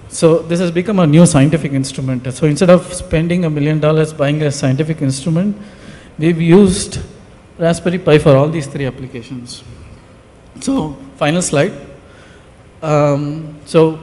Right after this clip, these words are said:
open source hardware has allowed us to explore the unexplored. So it's not just about low cost,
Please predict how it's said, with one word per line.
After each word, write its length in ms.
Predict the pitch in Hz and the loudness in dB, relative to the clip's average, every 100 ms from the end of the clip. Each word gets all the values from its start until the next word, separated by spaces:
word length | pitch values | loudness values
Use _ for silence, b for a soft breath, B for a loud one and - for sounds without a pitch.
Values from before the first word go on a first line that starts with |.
| - | -4
open 240 | 170 - 190 | 2 4 6
source 180 | 214 | 6
hardware 300 | 196 175 175 | 6 4 4
has 220 | 185 165 156 | 2 0 -2
allowed 260 | 147 160 | -2 0
us 320 | 160 156 - - | -2 -4 -10 -6
to 140 | 151 151 | -2 0
explore 480 | 135 - 160 156 | 0 -2 0 0
the 160 | 139 135 | 2 2
unexplored. 760 | 131 135 135 135 123 107 - - B B B B B - | 4 2 0 -4 -8 -10 -16 -20 B B B B B -16
So 540 | - 160 156 147 151 - - - | -2 0 0 -2 -6 -10 -20 -12
it's 200 | 151 - | -8 -4
not 240 | 165 170 202 | 0 0 2
just 200 | 190 - | 0 2
about 240 | 165 170 | 2 2
low 180 | 139 170 | 2 0
cost, 460 | 190 208 240 - | 2 2 0 -8